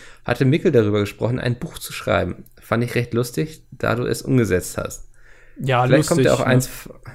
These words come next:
Speaker 1: vielleicht kommt ja, hast du's gelesen, Andi?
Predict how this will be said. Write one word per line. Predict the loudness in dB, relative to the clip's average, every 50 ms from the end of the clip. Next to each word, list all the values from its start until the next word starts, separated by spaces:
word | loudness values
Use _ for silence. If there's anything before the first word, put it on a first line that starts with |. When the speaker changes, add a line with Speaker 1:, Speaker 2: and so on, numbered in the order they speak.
| -16 -16 -16 -16 -4
Speaker 1:
vielleicht | 0 2 2 2 2
kommt | 0 -2 0 0
ja, | -2 -2 -2 -2 -4 -2 -2
hast | -2 -2 -2 -4
du's | -4 -4 -2
gelesen, | 0 0 0 0 0 0 0
Andi? | 0 0 0 0 0 -2 -4